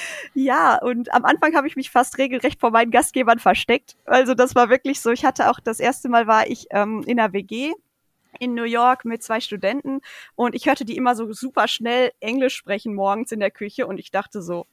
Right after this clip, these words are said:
„Ich verstehe kein Wort, Hilfe.“ Ich glaub, ich hatte nie Englisch in der Schule, ich bin tot. Und dann habe ich mich immer in meinem Zimmer versteckt, bis sie dann zur Uni gefahren sind, damit ich dann alleine frühstücken konnte, damit die mich nicht ansprechen konnten.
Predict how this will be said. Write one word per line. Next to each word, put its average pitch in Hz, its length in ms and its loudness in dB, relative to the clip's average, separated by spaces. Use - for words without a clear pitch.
„Ich 247 200 -8
verstehe 254 440 -4
kein 240 340 0
Wort, 247 380 6
Hilfe.“ 262 520 2
Ich 262 100 -4
glaub, 240 180 2
ich - 100 -4
hatte 277 200 4
nie 285 180 4
Englisch 294 300 2
in 247 60 -8
der 277 120 6
Schule, - 280 0
ich - 100 -2
bin 254 160 -6
tot. 196 240 4
Und - 80 -12
dann 302 120 4
habe 311 120 4
ich - 80 -6
mich 311 180 0
immer 320 160 2
in 311 80 2
meinem 294 180 2
Zimmer 311 280 4
versteckt, - 440 2
bis - 180 -8
sie 269 100 -4
dann 254 180 6
zur - 180 -6
Uni 302 240 -2
gefahren 262 420 4
sind, 269 180 -4
damit 311 220 2
ich 359 100 2
dann 262 160 -2
alleine 254 340 6
frühstücken - 580 -4
konnte, 277 360 -2
damit 262 300 2
die 240 80 -8
mich 247 160 -6
nicht 254 160 -4
ansprechen - 580 -2
konnten. 247 400 -6